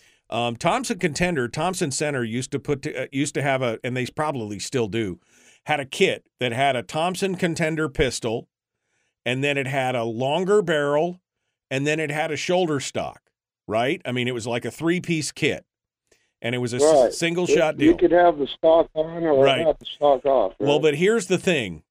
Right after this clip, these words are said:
Speaker 1: If you used that pistol and just put the shoulder stock on it, you were breaking the law, because then it became a short-barreled rifle.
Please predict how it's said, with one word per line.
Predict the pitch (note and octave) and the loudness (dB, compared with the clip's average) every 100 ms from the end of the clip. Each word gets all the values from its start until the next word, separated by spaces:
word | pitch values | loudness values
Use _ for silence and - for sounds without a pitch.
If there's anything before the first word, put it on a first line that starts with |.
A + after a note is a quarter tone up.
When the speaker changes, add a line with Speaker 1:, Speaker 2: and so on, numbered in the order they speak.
| _ _ _ | _ _ _
Speaker 1:
If | - E3+ D3+ | -2 -2 0
you | F#3 B3 | -2 -2
used | B3 G3+ A3 A3 F#3+ D3+ | -2 -2 -2 -4 -4 -2
that | D#3+ D#3+ - | -2 -4 -4
pistol | E3 D#3+ - F#2 D#2+ A#2 _ _ _ _ _ - | -2 -2 -4 -8 -10 -14 _ _ _ _ _ -4
and | D3 D3 | -2 -2
just | A2 D3 G3 - _ | -2 0 0 -2 _
put | - G3 - | -4 -4 -2
the | C#3 | -6
shoulder | - E3 F#3+ E3+ | -2 0 0 0
stock | C3+ - A2+ F#2 - | -4 -4 -4 -4 -8
on | E2+ D#2 | -10 -10
it, | A2 - _ _ _ _ _ _ _ _ _ | -12 -14 _ _ _ _ _ _ _ _ _
you | - B2 F3 | -8 -4 -2
were | G3 F3 D#3+ D#3+ | 0 0 2 0
breaking | B2 D3 D3 D#3+ C#3+ | 2 2 2 0 -2
the | |
law, | C3 B2 F#2+ - _ _ _ _ | -2 -2 -6 -12 _ _ _ _
because | C3 C3 C#3+ A#2+ | -4 0 -2 0
then | D#3 | 0
it | F3 | 0
became | D3+ C#3 D#3 C#3+ | -4 -4 -4 -2
a | C3 | -4
short-barreled | - C#3+ C#3+ C3+ C3 B2+ | -2 -2 -2 -2 -2 -2
rifle. | A2+ A#2 A2+ - - | 0 -2 -2 -8 -20